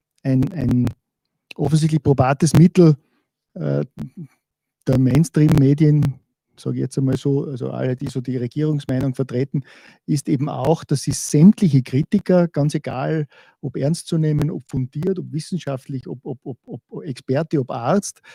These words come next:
äh, wirft man ganz bewusst in einen Topf mit den wirklichen Spinnern, die gibt's <laughs> natürlich normal, äh, und damit sind wir alle Spinner.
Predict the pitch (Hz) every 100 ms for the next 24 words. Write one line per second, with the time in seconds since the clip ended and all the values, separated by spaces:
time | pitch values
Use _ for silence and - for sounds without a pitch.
0 | - - 156 135 143 165 123 165 - -
1 | 156 151 131 190 - 139 170 233 - 202
2 | 151 143 135 - - 156 - - - _
3 | _ _ _ - 135 - 135 143 165 180
4 | 180 - 180 208 254 226 _ - - 165
5 | - - 165 160 220 190 135 135 131 185
6 | 247 _ - - - - 135 143 160 226
7 | 196 139 151 175 - 165 175 143 147 -
8 | 131 120